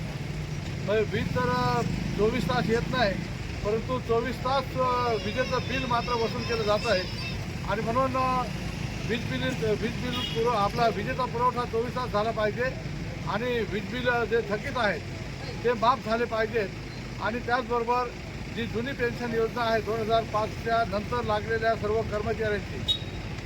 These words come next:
ती जुनी पेन्शन योजना तात्काळ लागावी, ला-, म्हणजे लावण्यात यावी. आणि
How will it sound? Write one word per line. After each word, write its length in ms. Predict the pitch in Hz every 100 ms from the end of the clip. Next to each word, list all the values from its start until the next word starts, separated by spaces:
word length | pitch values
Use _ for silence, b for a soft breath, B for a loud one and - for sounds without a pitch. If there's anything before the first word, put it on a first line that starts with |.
| 214
ती 120 | 254
जुनी 260 | - 233 277
पेन्शन 380 | 233 226 240
योजना 320 | 233 220 240 240
तात्काळ 400 | 214 214 247 233
लागावी, 480 | 208 196 233 233 180 165 - - -
ला-, 220 | 170 185
म्हणजे 340 | 170 175 214 196
लावण्यात 360 | 196 233 240
यावी. 240 | 226 208 170 - - - - - -
आणि 480 | 170 220 247 247 233